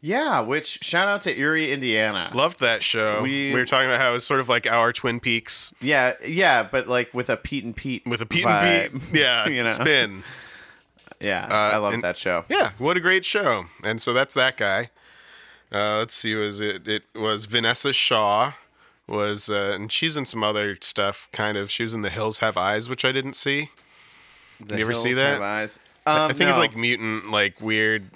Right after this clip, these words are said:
Speaker 1: Yeah, no, I
Speaker 2: radioactive
Speaker 1: remember
Speaker 2: people.
Speaker 1: the
Speaker 2: I was like, "Not for me."
Speaker 1: <clears throat> I remember the trailer for that. I never, never saw it.
Speaker 2: Yeah, the trailer. That was the one in which the trailer was like, "Okay, I'm not gonna see that."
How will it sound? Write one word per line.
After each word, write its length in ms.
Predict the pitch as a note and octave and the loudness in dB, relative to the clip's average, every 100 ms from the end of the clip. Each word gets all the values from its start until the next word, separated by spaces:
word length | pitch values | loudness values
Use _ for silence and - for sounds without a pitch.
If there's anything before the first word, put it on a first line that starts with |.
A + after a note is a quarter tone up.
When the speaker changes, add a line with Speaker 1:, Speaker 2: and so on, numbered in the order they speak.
| - | -4
Speaker 1:
Yeah, 100 | A#2+ | 0
no, 40 | |
I 40 | |
Speaker 2:
radioactive 420 | G#2+ A2 G#2+ A2 B2+ A#2+ | 2 4 4 2 0 0
Speaker 1:
remember 60 | A#2+ | 0
Speaker 2:
people. 160 | C#3 | 0
Speaker 1:
the 300 | D3 A#2+ F#2+ - - - - - | 0 0 -4 -10 -20 -20 -20 -8
Speaker 2:
I 80 | G#2 | -4
was 160 | G#2 A2 | -2 0
like, 160 | G#2 | 0
"Not 180 | G#2+ G#2+ | 0 0
for 140 | - | -2
me." 340 | F#2+ G#2 G2+ G2+ - - | -4 0 -2 -2 -10 -20
Speaker 1:
<clears throat> 160 | - | -14
I 600 | - - C#4 F3+ C3+ G#2 | -10 -8 -8 -10 -14 -10
remember 260 | B2 C3+ B2 | -6 -4 -4
the 140 | G2 | -4
trailer 360 | F#2 - G2 F2+ | -4 -2 -2 -2
for 100 | F#2+ | -4
that. 160 | F2 | -4
I 60 | F2 | -4
never, 280 | F2+ F2+ F2 - | -6 -8 -10 -14
never 140 | F#2+ F2 | -16 -14
saw 260 | - E2+ | -12 -10
it. 60 | F2+ | -4
Speaker 2:
Yeah, 160 | G#2 G2 | -2 -2
the 80 | |
trailer. 500 | G#2 - A2 G#2+ G#2 | -2 0 0 2 -2
That 100 | G#2 | 0
was 140 | A#2 A#2+ | 0 0
the 80 | B2+ | 0
one 240 | A#2+ A#2+ | 0 0
in 140 | A2+ | -2
which 220 | A2 A2 - | -2 -4 -4
the 60 | |
trailer 400 | G#2+ A#2 A2+ A2 | -2 0 2 0
was 140 | A2 G#2+ | -2 -4
like, 100 | A2 | 0
"Okay, 360 | G#3 A#3 E3+ _ - | 0 -2 -8 _ -6
I'm 60 | B2+ | -2
not 80 | C#3+ | 0
gonna 100 | D3 | 0
see 160 | F#3+ | 0
that." 200 | D3 E2 | -2 -2